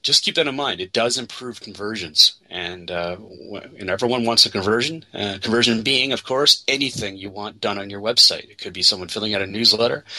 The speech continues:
It could be someone, um, uh, heck, just spending time on your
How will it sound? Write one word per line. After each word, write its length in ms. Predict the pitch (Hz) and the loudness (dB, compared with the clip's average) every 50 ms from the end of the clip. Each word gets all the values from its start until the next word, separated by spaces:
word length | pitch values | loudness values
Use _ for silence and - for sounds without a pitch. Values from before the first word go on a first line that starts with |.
| - - - - | -10 -12 -6 -4
It 140 | - 95 - | -4 -2 -2
could 160 | - 101 90 | -2 -2 -2
be 160 | 87 95 92 | -2 -2 2
someone, 560 | 87 - - 101 92 92 95 92 95 92 92 - - | 4 4 4 4 2 0 -2 -2 -2 -4 -6 -6 -4
um, 440 | 92 92 92 90 87 85 85 80 78 _ _ _ _ _ _ _ - - - - - - - - - _ _ | -2 0 0 0 0 -4 -6 -12 -16 _ _ _ _ _ _ _ -20 -20 -20 -18 -18 -18 -20 -20 -20 _ _
uh, 260 | - - 87 87 92 92 - _ _ _ _ _ _ _ _ _ | -10 -8 -8 -8 -10 -12 -16 _ _ _ _ _ _ _ _ _
heck, 260 | - - 139 120 - | -2 -2 0 0 -2
just 240 | - 117 107 - - | -2 2 6 6 6
spending 520 | - - 120 107 104 101 98 98 101 98 - - - - - _ _ _ _ _ _ _ _ _ _ _ _ _ _ _ | 6 4 0 0 0 0 -2 -4 -8 -12 -18 -20 -20 -20 -20 _ _ _ _ _ _ _ _ _ _ _ _ _ _ _
time 360 | - - 110 110 107 107 107 | -4 -2 0 0 0 0 -2
on 100 | 104 104 104 | -4 -6 -8
your 140 | 95 92 | -10 -12